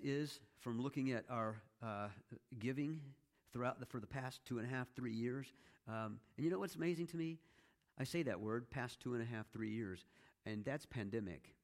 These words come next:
The past two and a half, three years. But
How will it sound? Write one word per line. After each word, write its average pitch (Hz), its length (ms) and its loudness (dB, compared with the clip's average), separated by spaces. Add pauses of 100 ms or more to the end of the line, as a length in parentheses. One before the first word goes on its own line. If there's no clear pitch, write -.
(1500)
The 98 60 -4
past 104 320 -2
two 117 120 0
and 107 60 0
a 101 40 0
half, 104 240 -2
three 95 160 -4
years. 92 400 -6 (1200)
But 123 140 0